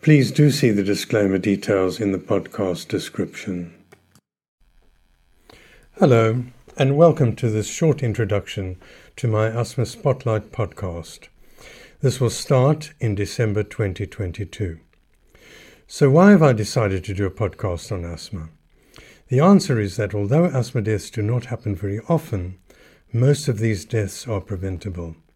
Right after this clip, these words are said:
I'm Doctor Mark Levy, and I'm a family doctor with a long-standing research and teaching interest in asthma. I've been involved in investigating asthma deaths, both as a clinical lead for the United Kingdom National Review of Asthma Deaths,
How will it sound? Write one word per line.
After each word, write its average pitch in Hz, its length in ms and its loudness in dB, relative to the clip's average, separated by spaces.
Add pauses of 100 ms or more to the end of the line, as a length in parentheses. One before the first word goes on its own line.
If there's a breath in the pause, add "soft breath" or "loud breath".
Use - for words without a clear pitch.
(920 loud breath)
I'm 139 260 4
Doctor 123 280 0
Mark 110 280 2
Levy, 139 520 0 (160)
and 104 140 -2
I'm 98 160 -2
a - 20 -6
family 117 380 0
doctor 117 400 -2
with 95 160 -2
a 95 40 -2
long-standing 113 680 0
research 110 560 -4
and 90 160 -6
teaching 110 340 -6
interest 98 480 -6
in 101 100 -4
asthma. 87 460 -10 (1120 loud breath)
I've 135 140 2
been 156 100 6
involved 156 560 6
in 135 100 2
investigating 117 800 0
asthma 98 300 -6
deaths, 127 480 -4 (460 soft breath)
both 117 260 2
as 95 160 -2
a 95 40 -8
clinical 104 460 -4
lead 123 320 -2
for - 140 -14
the 95 100 -6
United 101 480 -4
Kingdom 95 400 -4
National 101 380 -6
Review 95 300 -2
of 90 60 -4
Asthma 123 360 -4
Deaths, 95 480 -8